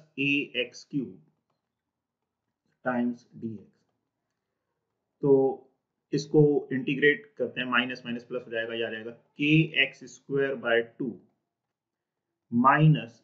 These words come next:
A x की power four by four। ठीक है, तो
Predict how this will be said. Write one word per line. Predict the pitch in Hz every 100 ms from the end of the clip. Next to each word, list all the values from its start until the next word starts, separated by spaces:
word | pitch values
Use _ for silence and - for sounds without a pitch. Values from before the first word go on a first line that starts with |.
| _ 143
A | 147 156 - 123
x | - -
की | - - 117
power | 120 117
four | 117 _ 117 117 110
by | 104 117 156 _
four। | 101 - _ _ _ _ _ _ _ _ _ _ _ _ _ _ _ _ _ _ _ _
ठीक | 170 147
है, | 98 - _ _ _ _ _ _ _ _ -
तो | 123